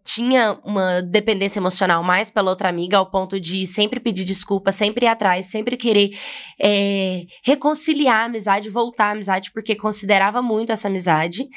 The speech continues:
E ao mesmo tempo, a outra, é, ficava mais de stand-by, ela não fala muito sobre a relação dela com a Mariana,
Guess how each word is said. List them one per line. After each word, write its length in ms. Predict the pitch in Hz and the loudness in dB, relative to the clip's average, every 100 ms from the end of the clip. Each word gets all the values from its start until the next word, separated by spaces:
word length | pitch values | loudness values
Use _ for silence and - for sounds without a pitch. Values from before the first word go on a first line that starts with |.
| - - - | -16 -8 2
E 80 | |
ao 80 | 277 | 2
mesmo 300 | 285 294 311 | 2 -2 -4
tempo, 480 | 311 254 262 285 269 - | 0 2 2 0 0 4
a 180 | 254 | 4
outra, 480 | 247 254 269 285 285 | 4 0 2 2 2
é, 300 | - 254 254 | 0 -2 -2
ficava 340 | 262 277 269 262 | -6 -2 0 0
mais 280 | 262 254 240 | -2 -2 -4
de 80 | |
stand-by, 560 | 247 - 254 233 254 262 | -4 0 0 2 2 4
ela 180 | 208 214 | 2 2
não 80 | 226 | 2
fala 220 | 254 254 | 2 2
muito 180 | 233 233 | -2 -6
sobre 180 | 208 | -4
a 40 | 208 | 0
relação 440 | 202 196 220 214 | 0 0 -2 -2
dela 320 | 180 185 170 | 2 2 0
com 120 | 165 175 | -2 -4
a 20 | |
Mariana, 480 | 170 170 156 147 | -2 0 0 -2